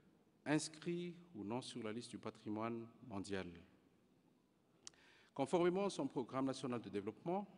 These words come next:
Madagascar tient à souligner sa volonté de protéger sa vol-, sa biodiversité, qui constitue l'un des derniers sanctuaires de la diversité biologique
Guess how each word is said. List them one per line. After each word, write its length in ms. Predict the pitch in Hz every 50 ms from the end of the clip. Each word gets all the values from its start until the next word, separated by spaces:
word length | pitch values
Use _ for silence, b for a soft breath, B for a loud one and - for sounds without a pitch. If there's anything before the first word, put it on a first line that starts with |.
| - - - - - - - - _ _ _ B B B B B B B B
Madagascar 600 | - 120 117 139 143 147 - - 202 202 202 180
tient 200 | - - 160 147
à 40 | 139
souligner 560 | 131 - - 127 120 123 127 131 143 160 170
sa 160 | 165 - - 113
volonté 360 | 98 110 107 113 117 - 147
de 100 | - 107
protéger 600 | - - - 139 139 - 127 117 107 107 135 147
sa 160 | 139 - 120
vol-, 320 | 98 98 104 110 113 107 - - - - - - - - _ _ _ - _ _ _
sa 300 | - - - - 101 92
biodiversité, 1040 | 85 85 107 117 135 143 127 113 113 - 113 101 - - - - - 123 123 135 156 - - - - - - - B B B B B B B B B B B
qui 140 | - - -
constitue 800 | - 156 170 151 - - 151 - - - 196 196 202 - - - -
l'un 160 | - 117 123
des 120 | 110 110 104
derniers 540 | 95 107 117 127 127 127 139 143 147 156
sanctuaires 680 | 151 151 - - 123 117 104 - - 135 135 139 139 131
de 100 | 127 107
la 100 | 101 98
diversité 640 | 98 101 90 107 113 110 - - 107 104 - 117
biologique 500 | 101 104 101 95 98 98 90 101 120 123